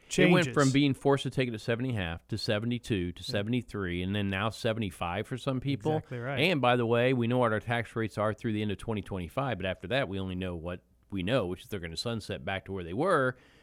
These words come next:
Speaker 1: They're going to reduce the number of brackets. They're gonna squeeze things down. They're gonna raise things up, kinda back to where we were before. And then it's like, okay, where do we go from here? Well, who really knows? But if I could completely take control of my own financial situation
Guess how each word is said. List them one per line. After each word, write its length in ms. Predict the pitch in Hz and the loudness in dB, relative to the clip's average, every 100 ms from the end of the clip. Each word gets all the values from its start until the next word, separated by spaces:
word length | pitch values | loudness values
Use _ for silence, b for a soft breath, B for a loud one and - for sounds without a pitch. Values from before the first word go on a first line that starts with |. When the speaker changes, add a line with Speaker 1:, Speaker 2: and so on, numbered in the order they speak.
| b | b
Speaker 1:
They're 120 | 95 | -4
going 260 | 101 104 95 | -2 -4 -4
to 460 | - 101 92 90 92 - - | -4 -4 -2 -4 -8 -12 -8
reduce 340 | 98 90 90 | -6 -4 -6
the 80 | 87 | -6
number 180 | 85 78 | -8 -6
of 80 | 85 | 0
brackets. 520 | 131 127 135 127 - | 2 2 0 -2 -2
They're 80 | 92 | -6
gonna 160 | 85 | -6
squeeze 320 | - 95 90 - | -6 -6 -6 -6
things 220 | 85 82 | -8 -4
down. 240 | 127 123 | -2 -2
They're 80 | 110 | -4
gonna 160 | 82 82 | -6 -6
raise 220 | 90 87 | -8 -8
things 300 | 85 80 80 | -8 -6 0
up, 200 | 135 - | 0 0
kinda 180 | 139 135 | -2 0
back 220 | 117 123 | 2 0
to 60 | 110 | 0
where 120 | 117 | -2
we 80 | 104 | 0
were 160 | 104 87 | -2 -2
before. 540 | 82 - 151 107 92 b b b b b | -6 -4 0 0 -2 b b b b b
And 200 | 113 104 | -2 4
then 500 | 175 226 170 156 107 | 4 6 2 0 -2
it's 160 | 110 127 | -2 0
like, 240 | 113 - _ 202 | 0 -2 _ 0
okay, 380 | 214 151 156 - | 2 2 2 0
where 220 | 139 151 | 2 2
do 60 | |
we 100 | 147 | 4
go 120 | 139 143 | 4 4
from 180 | 135 120 | 2 0
here? 280 | 196 131 90 | 2 0 -2
Well, 400 | 104 160 185 - 135 | -2 -2 -2 -4 2
who 180 | 202 220 | 2 4
really 200 | 220 170 | 2 2
knows? 400 | 165 170 92 - | 0 -2 -2 -6
But 160 | 120 | -6
if 120 | 113 143 | -2 0
I 120 | 156 | 0
could 220 | 156 120 - | -2 -4 -6
completely 580 | - 123 - 180 185 175 | -4 -4 0 0 0 -4
take 220 | 156 160 | -4 -4
control 360 | - 127 143 135 | -4 -6 -2 -2
of 40 | 120 | -2
my 120 | 110 | -2
own 160 | 131 131 | -4 -4
financial 380 | 123 127 - 104 | -4 -6 -6 -6
situation 720 | 127 104 107 127 - 67 | -6 -4 -4 -4 -6 -14